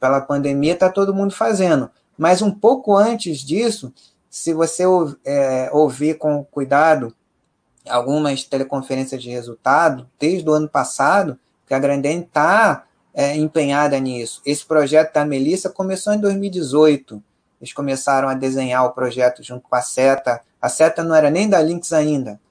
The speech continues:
A Lynx comprou a Seta, o, o processo já tava em andamento. Então, é, dá uma assistida lá que você vai, vai ter um,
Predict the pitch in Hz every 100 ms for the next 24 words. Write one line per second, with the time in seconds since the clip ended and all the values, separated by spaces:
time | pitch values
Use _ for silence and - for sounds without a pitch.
0 | _ _ _ _ _ 117 135 147 - 139
1 | 151 151 139 - 147 156 156 160 156 147
2 | - 131 131 - 123 123 120 - 135 -
3 | 147 - 147 135 143 143 147 135 - _
4 | _ - 139 139 135 131 127 120 110 _
5 | _ _ _ _ _ _ 131 131 151 180
6 | 190 185 170 - 139 139 135 131 143 180
7 | 185 185 180 165 147 - - 156 147 135
8 | 139 143 151 - 143 143 135 131 - 127
9 | 131 135 135 131